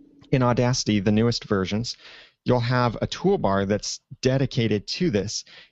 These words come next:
and it has something where it might say Core Audio or Direct Sound or something else. It has a speaker icon, microphone icon, and a couple drop-down menus.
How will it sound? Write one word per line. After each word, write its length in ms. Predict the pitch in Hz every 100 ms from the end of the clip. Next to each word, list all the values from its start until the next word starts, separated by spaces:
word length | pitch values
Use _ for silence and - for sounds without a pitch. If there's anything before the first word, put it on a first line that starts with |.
| -
and 100 | 117
it 160 | 117 -
has 480 | 113 117 110 107 -
something 560 | - - 113 113 110
where 120 | 104
it 60 | 95
might 200 | 107 107
say 200 | - 107
Core 340 | - 110 92 -
Audio 440 | 107 107 107 107
or 160 | 104 95
Direct 360 | 98 98 101 -
Sound 460 | - 101 101 101
or 80 | 95
something 320 | - 104 101
else. 280 | 98 101 - _ _ -
It 60 | 143
has 160 | 135
a 60 | 104
speaker 460 | - 135 120 117 107
icon, 580 | 107 113 107 107 110 -
microphone 480 | 104 101 - 107 101
icon, 460 | 101 - 101 101 104 _ _ -
and 80 | 127
a 20 |
couple 240 | 131 131
drop-down 520 | 101 107 107 110 98 104
menus. 440 | 117 92 110